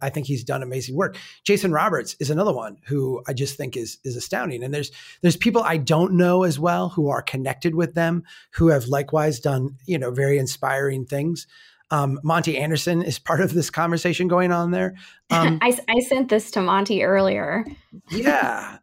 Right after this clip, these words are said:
Speaker 1: I mean, i-, i-, there's a lot of people on the ground trying to make things work here. Um, so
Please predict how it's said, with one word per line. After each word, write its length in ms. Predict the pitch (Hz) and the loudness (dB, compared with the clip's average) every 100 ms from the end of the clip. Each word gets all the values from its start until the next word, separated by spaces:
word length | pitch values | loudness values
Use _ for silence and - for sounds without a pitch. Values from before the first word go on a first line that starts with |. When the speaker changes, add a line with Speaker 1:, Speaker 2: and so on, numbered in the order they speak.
| - | -4
Speaker 1:
I 60 | 170 | 4
mean, 400 | 185 185 - - - _ 123 | 6 6 2 -8 -20 _ -6
i-, 20 | |
i-, 420 | - 120 127 113 107 | -4 -6 -6 -10 -8
there's 300 | 170 180 196 | -2 0 2
a 40 | |
lot 200 | 190 233 | 2 2
of 60 | 226 | 0
people 180 | 214 | 0
on 180 | 185 160 | 0 0
the 100 | 170 | 0
ground 540 | 135 139 165 165 131 127 | 0 0 0 -2 -4 -8
trying 280 | 139 139 | -6 -4
to 40 | 135 | -4
make 460 | 127 123 165 - _ _ | -6 -8 -8 -12 _ _
things 360 | 139 127 139 139 - - - | -8 -6 -8 -10 -16 -20 -8
work 180 | - - | -6 -6
here. 320 | - - - - - _ _ - | -8 -12 -12 -20 -20 _ _ -2
Um, 380 | 160 165 - - _ - | 0 0 -4 -20 _ -4
so 160 | - | -2